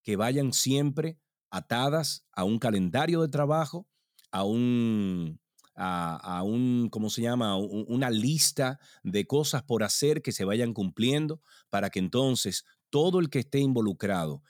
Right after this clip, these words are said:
en ese proyecto en particular tenga la habilidad de saber con qué tiempo dispone, cuánto tiempo tiene para hacer las cosas,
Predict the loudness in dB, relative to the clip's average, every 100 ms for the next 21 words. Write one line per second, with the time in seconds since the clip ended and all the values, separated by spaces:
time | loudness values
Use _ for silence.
0 | _ -6 -2 0 -2 0 0 0 0 0
1 | -2 -4 -2 0 0 -2 -10 _ _ _
2 | 0 4 4 2 0 0 0 2 0 2
3 | 2 2 2 0 0 0 0 2 2 0
4 | -2 _ _ -2 0 0 -2 0 2 0
5 | 0 -2 -2 0 2 2 -2 -6 _ _
6 | _ 0 2 2 0 2 2 2 -2 2
7 | 2 4 2 0 -2 -2 -2 -2 -4 -4
8 | -2 -2 -4 -8